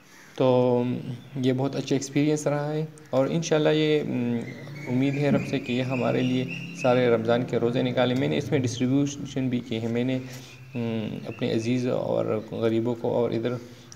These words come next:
जो थे उसमें मैंने भी दो दो पाव इस तरह मैंने distribute किए हैं। तो माशाल्लाह ये बहुत, अ, अच्छा चीज़ है। अ, घर में next time अगर आपकी लेम्बू है तो आपने उसके ऊपर प्लास्टिक डालना है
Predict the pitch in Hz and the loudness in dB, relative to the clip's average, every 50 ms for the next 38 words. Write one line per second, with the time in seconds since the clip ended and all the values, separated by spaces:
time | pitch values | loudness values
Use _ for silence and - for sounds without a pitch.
0 | - 127 117 135 123 113 127 - - 147 135 135 135 139 139 135 127 127 135 139 | -8 -2 0 0 0 0 -2 -4 -2 0 0 2 2 2 0 0 -2 0 0 0
1 | 135 131 - - 110 117 - - - 127 127 123 131 131 127 127 131 123 - - | 0 0 -2 -4 -8 -12 -12 -10 -8 -6 -2 0 2 2 2 2 0 0 2 2
2 | 131 127 120 135 127 - - 135 135 135 127 123 135 147 156 - - - - - | 2 2 2 0 -2 -2 -4 -2 -2 0 -2 -2 -2 -2 -4 -6 -8 -14 -18 -20
3 | - - - - - - - - - - - - - 131 123 - - 127 117 120 | -20 -20 -20 -20 -20 -20 -14 -14 -14 -14 -12 -10 -8 -8 -6 -4 -4 -2 2 2
4 | 120 113 - - - 117 113 101 117 117 - - - - - - - - - - | 2 2 0 -4 -4 -2 -2 -2 -6 -10 -12 -14 -18 -20 -20 -20 -20 -20 -20 -20
5 | - - - - - - - - 139 131 127 120 117 117 113 110 123 131 143 143 | -20 -20 -20 -20 -20 -14 -4 0 2 4 6 6 6 4 4 2 2 2 2 2
6 | 156 147 135 135 135 139 135 127 135 139 147 143 139 - - 127 117 110 107 104 | 2 2 2 2 2 2 2 0 0 0 0 -2 -2 -4 -4 -2 -2 -2 -2 -4
7 | - 110 110 110 - - 139 131 - - 156 143 143 - 151 143 139 143 160 160 | -4 -6 -8 -10 -8 -8 -8 -6 0 0 0 0 2 0 -2 -2 0 -2 -4 -4
8 | - - - - - - - - - - - - - - - - - 117 113 113 | -4 -8 -14 -18 -20 -20 -20 -20 -20 -20 -20 -20 -20 -18 -14 -8 -6 -4 -2 0
9 | 117 113 123 127 131 135 135 127 127 127 127 - - 131 123 123 117 120 120 120 | 0 4 4 4 4 4 0 0 0 -2 -4 -4 -2 0 0 2 2 2 2 2
10 | 117 - - 131 120 117 123 127 131 131 135 139 135 131 - - 127 123 127 131 | 0 0 -2 0 2 2 2 2 0 0 -2 -2 -2 -2 -2 -2 -2 -4 -4 -6
11 | 127 - - - 127 123 - 135 - - 123 113 120 120 - - 135 131 135 131 | -8 -6 -4 -4 -4 -4 -4 -6 -4 -2 0 0 0 0 -2 -6 -4 -2 0 0
12 | 135 135 135 143 139 139 160 156 | 0 2 0 -2 -2 -2 -4 -6